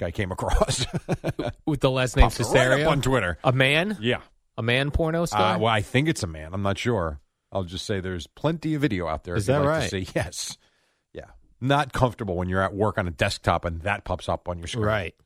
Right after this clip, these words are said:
Speaker 2: Did you watch it?
Speaker 1: No. There's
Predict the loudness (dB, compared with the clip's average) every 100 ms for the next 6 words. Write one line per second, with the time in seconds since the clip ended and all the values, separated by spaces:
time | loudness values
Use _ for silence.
0 | _ _ _ _ _ -20 _ _ -6 -6
1 | -2 -4 -2 -2 -2 -2 -4 -8 _ _
2 | _ _ _ _ _ -6 -4 -4 -4